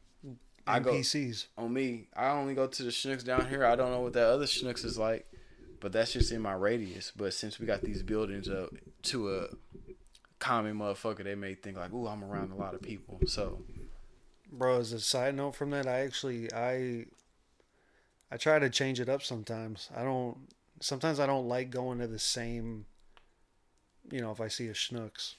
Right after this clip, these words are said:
Speaker 2: the one that's literally right next to my apartment. I'm like, "Nah, I'm gonna,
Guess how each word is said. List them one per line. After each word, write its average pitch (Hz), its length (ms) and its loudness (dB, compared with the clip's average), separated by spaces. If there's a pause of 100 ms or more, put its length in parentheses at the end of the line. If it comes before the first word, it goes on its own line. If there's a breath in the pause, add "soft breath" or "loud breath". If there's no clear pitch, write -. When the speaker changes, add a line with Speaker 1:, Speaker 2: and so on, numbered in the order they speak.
(240)
Speaker 2:
the 120 80 0
one 143 180 6
that's 139 160 4
literally 131 640 6
right 120 420 2
next 127 360 0
to 123 80 -2
my 117 180 -2
apartment. 113 600 -4 (440 soft breath)
I'm 139 80 -10
like, 127 100 -8
"Nah, 107 220 -4
I'm 120 100 -4
gonna, 110 180 -4